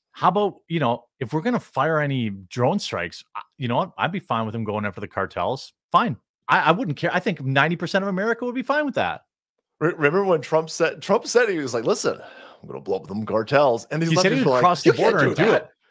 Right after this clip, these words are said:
Speaker 2: You
Speaker 1: Yeah.
Speaker 2: can't do, you can't do
Speaker 1: <laughs>
Speaker 2: that. That'll start World War Three. You
Speaker 1: No
Speaker 2: can't
Speaker 1: one
Speaker 2: be blowing places up. That's an escalation of war. You guys are
Speaker 1: Yeah.
Speaker 2: fine with that.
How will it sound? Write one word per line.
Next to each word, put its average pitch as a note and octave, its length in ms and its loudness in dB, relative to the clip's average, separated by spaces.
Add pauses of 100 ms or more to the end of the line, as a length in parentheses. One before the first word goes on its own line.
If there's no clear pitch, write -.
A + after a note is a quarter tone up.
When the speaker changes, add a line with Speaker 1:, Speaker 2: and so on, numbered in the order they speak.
(100)
Speaker 2:
You F3+ 120 6
Speaker 1:
Yeah. - 60 8
Speaker 2:
can't B3+ 320 2
do, G3 60 0 (240)
you G#4+ 120 4
can't - 240 -2
do G3 100 0
Speaker 1:
<laughs> B3 60 2
Speaker 2:
that. D4 160 0 (140)
That'll C#4 180 4
start A#3+ 260 2
World D4+ 160 4
War E4+ 180 4
Three. F#4 360 0 (300)
You B2+ 120 6
Speaker 1:
No - 20 8
Speaker 2:
can't A#2+ 140 4
Speaker 1:
one A2 120 2
Speaker 2:
be - 40 -6
blowing F#3 300 2
places G3 320 0
up. F#3+ 100 -4
That's B3 260 0
an C#3+ 80 -6
escalation G#3 500 -2
of C#4 120 -4
war. C4 260 2
You C4+ 80 -12
guys F#4+ 160 -4
are G4+ 80 -2
Speaker 1:
Yeah. - 120 2
Speaker 2:
fine A4 180 -2
with G#4 140 -2
that. - 260 -6